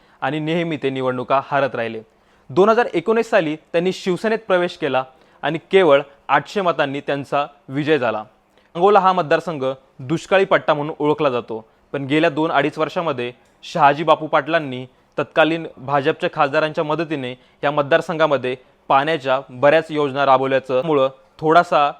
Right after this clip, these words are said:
दुष्काळ हटवण्यामध्ये शहाजी बापू पाटलांची मदत झाल्याचे इथले स्थानिक, स्थानिक पत्रकार आपल्याला सांगतात. शहाजी बापू पाटलांनी विणलेलं विकास कामांचं जाळं,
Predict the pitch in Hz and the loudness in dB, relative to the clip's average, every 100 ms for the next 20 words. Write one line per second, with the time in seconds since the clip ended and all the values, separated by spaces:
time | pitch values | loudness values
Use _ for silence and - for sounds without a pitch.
0 | - 139 - 175 170 - 135 151 160 156 | -12 -12 -2 2 2 2 -4 -4 -4 -4
1 | 131 123 - _ - - 139 135 151 151 | -4 -8 -10 _ -12 0 2 2 2 0
2 | 156 143 147 156 147 139 127 - _ - | 0 -2 -2 -2 -6 -8 -12 -14 _ -6
3 | 139 160 147 151 147 - 123 - 135 143 | -2 0 0 -2 -4 -6 -10 -10 -10 -8
4 | - 135 135 - 139 139 151 151 123 131 | -4 -4 -4 -4 -4 -4 -4 -4 -2 -4
5 | - 127 139 135 143 131 117 110 _ _ | -4 -8 -4 -4 -4 -8 -6 -8 _ _
6 | _ _ _ _ - 165 160 196 208 190 | _ _ _ _ -4 4 4 4 0 2
7 | 185 185 180 135 139 139 _ 135 160 180 | 0 2 -2 -4 -10 -14 _ -6 -4 0
8 | 202 196 160 160 175 180 165 170 170 139 | 2 2 2 0 0 0 0 -2 -4 2
9 | 156 139 127 | 4 4 2